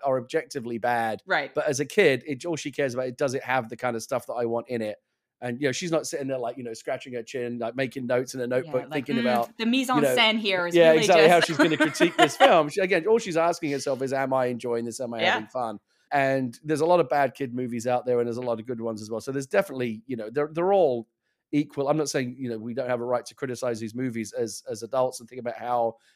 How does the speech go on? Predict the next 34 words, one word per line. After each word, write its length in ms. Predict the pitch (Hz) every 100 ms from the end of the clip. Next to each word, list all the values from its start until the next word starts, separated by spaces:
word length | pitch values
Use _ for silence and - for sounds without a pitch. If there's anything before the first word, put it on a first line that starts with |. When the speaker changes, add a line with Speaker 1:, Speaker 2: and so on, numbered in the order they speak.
| _
Speaker 1:
they're 140 | 127 117
framed 400 | - 135 131 123
for, 260 | 123 117 113 120
for 160 | 127
adults. 460 | 113 120 110 113 -
We 80 | 131
do, 140 | 185
and 80 | 123
that's 120 | 127
the 100 | 123
great 200 | 127 123
beauty 220 | 127 117
of 40 | 113
the 60 |
Pixar 360 | - 139 - 113
movies, 260 | 110 110
is 80 | 110
they 60 | 123
have 100 | 120
something 240 | - 127
to 80 | 117
say 380 | 110 123 117 107 _ _ _
for 140 | - 131
everyone. 420 | 156 120 92 76
You 140 | 110 113
know, 60 |
there's, 260 | 110 113 101
there's 180 | 127 120
stuff 240 | - 139
that's 160 | 131 120
specifically 480 | - 117 123 120 117
for 100 | 113
the 80 |
kids. 500 | 113 127 120 113 -